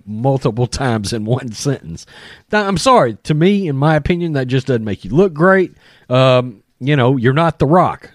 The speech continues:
okay? And even The Rock, in my opinion, shouldn't address himself in the third person. Cam Newton promised to share his th-, thoughts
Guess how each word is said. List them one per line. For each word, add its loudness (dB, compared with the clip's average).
okay? 0
And -2
even 0
The 2
Rock, 2
in -6
my 0
opinion, 0
shouldn't -2
address 2
himself -2
in -2
the -6
third 0
person. 0
Cam 2
Newton 0
promised 2
to 4
share 2
his 2
th-, 2
thoughts 2